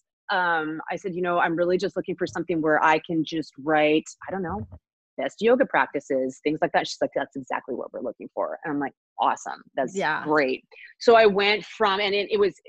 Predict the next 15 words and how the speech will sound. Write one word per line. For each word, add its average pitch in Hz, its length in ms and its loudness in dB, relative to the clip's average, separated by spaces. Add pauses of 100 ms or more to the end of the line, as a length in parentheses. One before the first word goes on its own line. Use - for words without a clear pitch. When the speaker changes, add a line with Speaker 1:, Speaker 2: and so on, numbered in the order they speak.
(120)
Speaker 1:
it 202 80 0
was 185 160 -2 (100)
funny 180 280 -4
because 147 600 -4 (960)
everything 196 580 2
changed 175 600 -4
in 170 100 -2
the 160 80 -2
sense 170 380 -6
that 147 280 0 (180)
my 156 220 2
level 151 680 2
of 139 360 -2
heightened 151 680 -2
reality 170 840 2